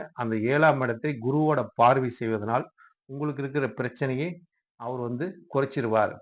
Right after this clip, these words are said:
நண்பர்கள் மூலம் இருக்கிற பிரச்சனையை குறைச்சிருவார். ஒரு பார்ட்னர்ஷிப்புக்குள்ள ஒரு கருத்து வேறுபாடு இருந்தாலும் அதை நீக்கக்கூடிய ஒரு தன்மையும்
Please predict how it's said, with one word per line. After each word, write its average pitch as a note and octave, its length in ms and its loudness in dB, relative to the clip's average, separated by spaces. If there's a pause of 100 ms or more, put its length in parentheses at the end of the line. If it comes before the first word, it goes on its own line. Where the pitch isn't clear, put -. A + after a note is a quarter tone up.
(160)
நண்பர்கள் C#3 500 2
மூலம் B2 200 0
இருக்கிற A2 220 -2
பிரச்சனையை A#2+ 420 -6
குறைச்சிருவார். G#2+ 680 -4 (420)
ஒரு C3 180 -10
பார்ட்னர்ஷிப்புக்குள்ள C#3+ 760 2
ஒரு B2+ 140 0
கருத்து C#3 300 0
வேறுபாடு A#2+ 320 2
இருந்தாலும் A2+ 360 2
அதை B2+ 220 0
நீக்கக்கூடிய B2+ 520 -2
ஒரு A2 200 0
தன்மையும் A#2 400 -2